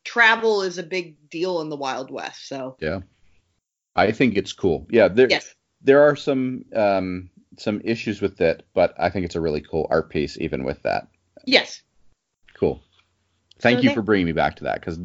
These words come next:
Speaker 2: that now, now I have story ideas from this cover.
Speaker 1: <laughs>
Speaker 2: And I've been looking at it for weeks, like, I should have gotten those already. Anyway. <laughs> Um, the first chapter is about gifts,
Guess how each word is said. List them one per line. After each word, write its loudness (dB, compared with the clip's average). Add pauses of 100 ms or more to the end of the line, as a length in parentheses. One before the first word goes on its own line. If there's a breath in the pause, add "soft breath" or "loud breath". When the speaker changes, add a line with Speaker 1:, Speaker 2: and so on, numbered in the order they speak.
Speaker 2:
that 2
now, 0
now 4
I 6
have 2
story 0
ideas -4
from -4
this -12
cover. -8
Speaker 1:
<laughs> -6
Speaker 2:
And -2
I've 0
been -2
looking 0
at -2
it -10
for -8
weeks, -8
like, -12
I -10
should -4
have -4
gotten -2
those -2
already. -4 (120)
Anyway. 4 (420)
<laughs> -20 (1200 soft breath)
Um, 4 (380)
the 2
first 0
chapter 0 (360)
is 2
about 2
gifts, -10